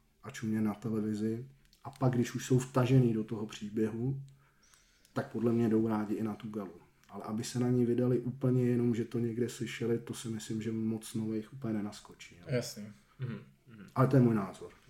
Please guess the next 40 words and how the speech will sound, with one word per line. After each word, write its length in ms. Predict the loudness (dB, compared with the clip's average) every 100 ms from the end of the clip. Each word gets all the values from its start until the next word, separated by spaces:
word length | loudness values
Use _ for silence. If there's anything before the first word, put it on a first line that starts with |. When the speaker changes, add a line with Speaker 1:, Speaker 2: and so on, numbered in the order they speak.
| -20 _ _ _ _ -20 0
Speaker 2:
Tak 120 | 2 4
Speaker 3:
Zajímavé. 320 | 6 10 10
Speaker 2:
ono 180 | 8 4
v 80 |
té 160 | 2 6
reality 340 | 6 6 4
show 200 | 4 6 6
je 60 |
dobrý, 260 | 6 4 0
že 80 | 2
to 100 | 2
je 80 |
prostě 280 | 0 -4 -6
x 200 | -4 -4 -2
dílů, 260 | 0 0
kdy 160 | 0 -2
ty 360 | 2 2 2 0 -4
všechny 340 | -6 -6 -4 -2
zápasníky, 840 | -2 -2 -6 -6 -6 -4 -6 -6 -10 -16 -12
dneska 300 | -10 -8 -10
to 80 | -6
bude 180 | -4
zápasnice, 680 | -4 -4 -6 -8 -8 -4 -4
teďka 300 | -4 -8 -10
bude 160 | -6 -4
nová 200 | -2 -2
výzva 280 | -2 -4 -4
o 340 | -6 -8 -4
holkách, 560 | -2 0 -2 -2 -2 -6
eh, 920 | -18 -18 -18 -16 -2 2 4 4 2
vlastně 300 | 0 0 0
člověk 300 | 0 2 2 4
pozná 320 | 4 6 4
za 100 | 2
ty 140 | 0 0
díly 460 | 4 4 4 2 -4
mnohem 360 | -2 2 2
víc 260 | 0 -4 -4
jako 300 | -2 0 -2
s-, 300 | -4 -12